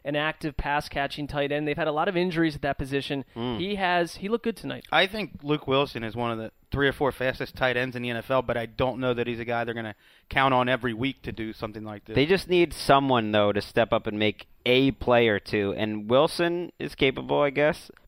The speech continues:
Speaker 2: Paul Richardson is starting to be a factor, and he's gonna need to be 'cause Jermaine Kearse got hurt in this game and might be out for a little bit.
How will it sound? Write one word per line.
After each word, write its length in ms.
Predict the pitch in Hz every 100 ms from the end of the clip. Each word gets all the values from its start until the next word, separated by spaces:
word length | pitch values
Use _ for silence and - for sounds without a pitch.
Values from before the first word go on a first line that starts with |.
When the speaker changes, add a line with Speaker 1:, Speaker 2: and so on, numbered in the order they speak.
| -
Speaker 2:
Paul 180 | 165 156
Richardson 560 | 151 - 156 - 160
is 100 | 131
starting 540 | - - 139 143 147 139
to 100 | 120
be 420 | 131 131 135 - -
a 80 | 156
factor, 720 | - 147 135 - - 139 156 - - _ -
and 160 | 120
he's 160 | 120 117
gonna 160 | 131 120
need 200 | 139 143
to 80 |
be 160 | 110 120
'cause 180 | 123 104
Jermaine 300 | 117 117 110
Kearse 260 | 131 127
got 140 | - 104
hurt 160 | 104
in 80 | 90
this 140 | 101 -
game 240 | 104 101
and 220 | 101 95
might 180 | - 107
be 100 | 101
out 180 | 104 107
for 100 | 95
a 20 |
little 140 | 90
bit. 120 | -